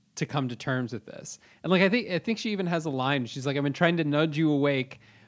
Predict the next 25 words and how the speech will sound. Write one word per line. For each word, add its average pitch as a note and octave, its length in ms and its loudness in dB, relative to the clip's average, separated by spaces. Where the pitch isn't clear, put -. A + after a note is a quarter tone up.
but C#3+ 180 -2
you C#3+ 200 0
seem D#3 240 -2
more C#3+ 220 2
concerned C3 580 -2
with A#2+ 160 -2
falling A2 480 -4
apart." - 500 -16
Uh, A2 460 0
so A#2+ 760 2
this D3 340 0
is D3 140 0
how C3 280 2
we A#2+ 140 -2
got G#2+ 340 -6
here. - 340 -16
And E3 460 4
the G3+ 160 -2
other C4 300 4
thing C#4 180 0
that A#3 160 0
kinda F3 380 2
comes D#3 340 -4
across B2 640 -2
as A#2+ 320 -6